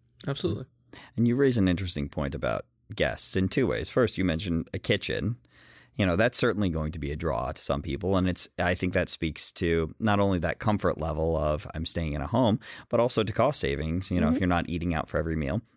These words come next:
Speaker 2: you can extend your stay. What I'm more curious about now, though, is you said, "Look, these people will stay with me because they can't afford a hotel." And I wanna go back to this point that we discussed.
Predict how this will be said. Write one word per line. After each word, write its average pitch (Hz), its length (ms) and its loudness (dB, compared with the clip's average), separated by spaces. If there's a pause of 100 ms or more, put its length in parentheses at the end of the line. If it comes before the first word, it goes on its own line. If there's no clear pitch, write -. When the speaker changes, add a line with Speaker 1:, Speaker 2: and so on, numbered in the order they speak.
(120)
Speaker 2:
you 87 120 -4
can 139 180 -2
extend 69 360 -4
your 76 80 -4
stay. - 380 -6 (840)
What 95 260 0
I'm 95 120 4
more 127 260 4
curious 85 400 0
about 65 300 -2 (120)
now, 113 220 2
though, 78 200 2
is 87 120 -2
you 85 80 -2
said, 80 480 0 (140)
"Look, 104 220 0 (360)
these 123 180 -2
people 113 280 2
will 101 80 2
stay 85 200 2
with 80 140 0
me 80 140 -2
because 82 320 -6
they 78 100 -4
can't 78 380 -6
afford 71 600 -6
a 78 120 -6
hotel." - 480 -6 (680)
And 101 140 -2
I - 20 2
wanna 120 160 4
go 123 80 4
back 104 220 4
to 101 100 -4
this 82 140 -4
point 92 240 0
that 80 80 -4
we 80 100 -2
discussed. 80 500 -2